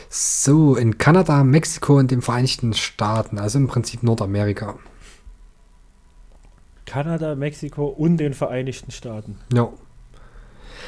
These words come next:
Speaker 1: Ich find das ja
Speaker 2: Gut.
Speaker 1: sowieso wild, dass es mittlerweile so, so, ähm, breit gefächert ist.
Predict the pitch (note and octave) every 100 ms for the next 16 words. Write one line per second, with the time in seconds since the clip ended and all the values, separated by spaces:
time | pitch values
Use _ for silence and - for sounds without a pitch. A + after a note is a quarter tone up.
0 | - - A#2 - E3 C3 A#2 G2+ C3 C#3+
1 | B2 A2 B2 B2 - - - B2 A#2 A2+
2 | A2 G#2+ - G#2+ G#2 G2+ G#2 - A2+ G#2
3 | F#2+ G2 - - - - - - - -
4 | - G#2+ F#2+ F#2 - - - - - -
5 | - - G#2 - A2+ - A#2 - A#2 C3
6 | C3+ -